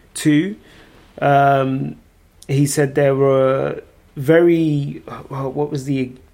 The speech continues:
exact words that he used? Uh,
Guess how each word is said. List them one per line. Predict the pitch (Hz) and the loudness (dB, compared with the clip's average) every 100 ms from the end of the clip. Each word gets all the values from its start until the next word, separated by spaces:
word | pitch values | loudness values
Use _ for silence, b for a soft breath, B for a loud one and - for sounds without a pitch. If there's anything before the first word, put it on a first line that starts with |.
| _ _ _ _ 160 | _ _ _ _ -8
exact | 131 127 143 - - 151 | -8 -6 -4 -6 -8 -4
words | 143 135 - - | -4 -4 -8 -12
that | - | -14
he | - - | -12 -10
used? | 139 135 151 147 - - - - - - | -10 -8 -6 -8 -10 -14 -18 -18 -18 -18
Uh, | - - - - - | -18 -16 -14 -16 -18